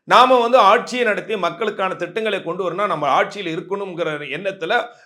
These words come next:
ஒரு திட்டத்தை ஆதரித்தோம்." நான் கேட்கிறேன், "சி ஏ ஏ திட்டத்தை நாங்க அதிமுக ஆதரிச்சோம்,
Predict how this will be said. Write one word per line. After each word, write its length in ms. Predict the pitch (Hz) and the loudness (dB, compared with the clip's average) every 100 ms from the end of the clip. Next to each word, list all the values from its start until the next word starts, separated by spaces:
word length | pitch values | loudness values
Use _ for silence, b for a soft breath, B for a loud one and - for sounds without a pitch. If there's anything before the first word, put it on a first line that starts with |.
| b 190 | b 2
ஒரு 180 | 233 226 | 4 4
திட்டத்தை 480 | 226 226 214 214 214 | -2 0 -2 4 8
ஆதரித்தோம்." 500 | 202 208 156 139 107 _ _ - 151 | 8 6 -2 -10 -12 _ _ -10 -4
நான் 200 | 160 135 | -4 -2
கேட்கிறேன், 640 | 175 190 151 123 160 190 190 _ _ | -4 -4 -4 -4 -2 -4 -10 _ _
"சி 160 | _ 196 190 | _ -4 0
ஏ 60 | 180 | 0
ஏ 80 | 165 | -2
திட்டத்தை 520 | 156 160 - 143 180 214 190 160 | -6 -10 -10 0 6 6 4 0
நாங்க 220 | 156 143 | -2 0
அதிமுக 420 | 151 160 135 131 160 | -2 -4 -6 -2 2
ஆதரிச்சோம், 480 | 131 135 127 151 | 2 0 -6 -10